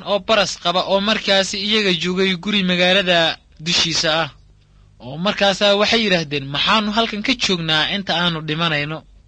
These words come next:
Markaasay yidhaahdeen, "Haddii aanu ku laabanno caasimaddiina, ma jirto cunto oo waa lagu baktiyayaa. Aan dib u laabanno oo cadowgeennu isu dhiibno." Markaasaa waxay yidhaahdeen, "Sabab la'aan halkan intaan ugu baktiyi lahayn,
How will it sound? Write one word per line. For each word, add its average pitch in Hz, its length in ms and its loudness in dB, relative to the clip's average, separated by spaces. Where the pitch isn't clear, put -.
Markaasay 175 580 0
yidhaahdeen, 196 520 2
"Haddii 190 380 -2
aanu 196 300 0
ku 226 120 -6
laabanno 170 500 2
caasimaddiina, 175 800 -2
ma 185 120 0
jirto 190 360 0
cunto 156 360 -4
oo 160 140 0
waa 165 120 4
lagu 190 160 0
baktiyayaa. 143 760 -4
Aan 143 220 -4
dib 185 200 -2
u 175 60 -4
laabanno 175 480 2
oo 139 80 -10
cadowgeennu 160 720 0
isu - 200 -2
dhiibno." 131 380 -4
Markaasaa 147 560 0
waxay 185 360 2
yidhaahdeen, 135 560 -4
"Sabab 147 360 -8
la'aan 175 300 -2
halkan 202 280 -2
intaan 190 260 -4
ugu 196 180 -6
baktiyi 196 440 0
lahayn, 135 320 -2